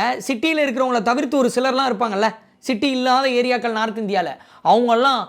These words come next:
"சவுத் இந்தியன் மூவிஸ் கிரேட்னு" சொல்றாங்க. சிட்டியில இருக்கிறவங்களும் சொல்றாங்க. ஆனா அவங்களுடைய ரிவ்யூஸ்லாம் பார்க்கும்போது அவங்க பேசுறதே, "சவுத் இந்தியன் மூவிஸ் ஃபைட்ஸ் ஆசம், ஸ்கிரிப்ட் சூப்பர்" அப்படின்னு சொல்றாங்க. அப்போ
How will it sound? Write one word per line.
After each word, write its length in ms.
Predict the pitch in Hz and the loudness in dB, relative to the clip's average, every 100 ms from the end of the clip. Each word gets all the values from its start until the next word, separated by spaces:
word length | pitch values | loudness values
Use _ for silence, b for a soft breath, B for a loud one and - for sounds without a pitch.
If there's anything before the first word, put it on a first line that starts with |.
| - | -10
"சவுத் 400 | - 233 277 220 | -2 0 0 0
இந்தியன் 400 | 277 262 269 254 | -2 -2 -2 -2
மூவிஸ் 260 | 262 262 208 | -2 -2 0
கிரேட்னு" 400 | 175 262 247 247 220 | 2 4 2 -2 -2
சொல்றாங்க. 380 | 220 208 175 - | -2 -2 -4 -4
சிட்டியில 280 | 208 262 277 | -2 2 2
இருக்கிறவங்களும் 500 | 269 277 285 285 240 | 0 -2 -2 -2 -2
சொல்றாங்க. 300 | 240 233 208 143 - | -2 -2 -2 -6 -4
ஆனா 240 | 202 262 | 0 2
அவங்களுடைய 280 | 240 214 202 | 4 4 4
ரிவ்யூஸ்லாம் 440 | 202 277 285 277 247 | 4 2 2 0 0
பார்க்கும்போது 500 | 247 233 240 214 220 | 0 0 -2 0 0
அவங்க 280 | 208 240 | 0 0
பேசுறதே, 440 | 269 269 240 214 202 B B B | -2 0 0 0 -2 B B B
"சவுத் 400 | - 302 320 330 | 2 4 4 0
இந்தியன் 440 | 320 294 294 285 | 0 0 0 2
மூவிஸ் 340 | 302 302 277 - | 4 4 2 0
ஃபைட்ஸ் 560 | 262 311 302 220 - - _ | 2 2 0 -6 -12 -20 _
ஆசம், 640 | 185 277 - 302 254 147 - _ _ | -2 -2 -2 -4 -4 -6 -18 _ _
ஸ்கிரிப்ட் 440 | - 330 339 - | -6 -2 0 0
சூப்பர்" 540 | 285 320 320 311 262 175 185 | 0 0 0 2 0 -2 -8
அப்படின்னு 180 | 254 277 | -8 -8
சொல்றாங்க. 420 | 262 262 240 151 - b b b | -8 -8 -8 -12 -16 b b b
அப்போ 640 | - 196 233 214 262 285 | -2 2 6 6 4 0